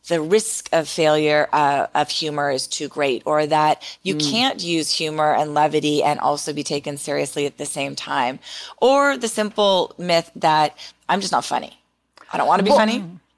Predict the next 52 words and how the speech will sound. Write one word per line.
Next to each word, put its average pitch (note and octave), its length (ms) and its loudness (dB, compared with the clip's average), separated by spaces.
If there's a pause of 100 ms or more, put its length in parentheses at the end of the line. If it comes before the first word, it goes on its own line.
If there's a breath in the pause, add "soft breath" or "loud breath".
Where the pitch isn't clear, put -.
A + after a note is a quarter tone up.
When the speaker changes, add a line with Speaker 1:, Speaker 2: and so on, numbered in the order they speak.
(500)
Speaker 1:
I'm F3 120 4
not E3 120 2
gonna E3+ 140 -2
be E3 100 -2
funny. - 380 -6 (340)
Speaker 2:
Well, A3+ 140 6
just D4+ 260 0
to E4 80 2
interrupt, C4+ 340 4
'cause C4 120 4
I A#3 100 6
thought A3+ 180 4
that A3+ 120 6
was G3+ 140 -4
one A3+ 80 2
of G#3+ 60 0
the G3 60 -4
most G3 200 2
interesting A3 380 -2
things G3+ 240 -2
in F#3 40 -2
your F#3 120 2
book, A#3 200 2
is G3+ 120 0
that F#3+ 200 4
maybe A3+ 320 4
people A3 300 2
think G#3 220 0
that G3 100 2
it'll F3+ 160 4
make F#3 220 2
them E3+ 160 0
seem F#3 420 -2
less F#3 640 0
powerful G3+ 500 4
or F3+ 300 6
less F3 200 4
competent, G#3 480 2
but D#3 120 -2
that G3 160 2
actually G#3 380 2
your G#3 140 2
research G#3 320 -2
shows F3+ 240 0
it's F3 120 -6
just F#3 160 -6
the F3+ 140 -2
opposite, E3+ 520 0
that E3 160 -2
actually F3 480 0 (380 loud breath)
using G3+ 360 4
humor F3+ 540 0